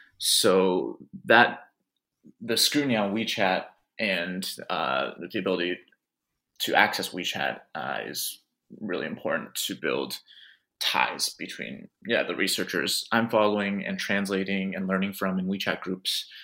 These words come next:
Uh, that really informs my research. Uh, and also especially, um, Chinese international students, visiting scholars, visiting academics who, uh,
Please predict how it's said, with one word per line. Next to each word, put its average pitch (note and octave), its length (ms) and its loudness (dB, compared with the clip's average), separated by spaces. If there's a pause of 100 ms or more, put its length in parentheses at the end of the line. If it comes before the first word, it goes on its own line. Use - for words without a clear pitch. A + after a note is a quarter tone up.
(260)
Uh, D#2 140 -4
that G2 180 4
really F#2+ 160 4
informs F#2+ 340 -4
my A2 120 2
research. G2+ 680 0 (500)
Uh, - 340 -4 (120)
and - 120 -2
also A#2+ 260 4
especially, F#2+ 640 0 (200)
um, C2+ 520 -6 (160)
Chinese - 340 -2
international B2 520 0
students, A#2+ 720 -2
visiting G#2+ 300 -2
scholars, G2+ 720 0
visiting G#2 300 -2
academics G2 880 -2
who, F2 360 -6 (580)
uh, - 360 -12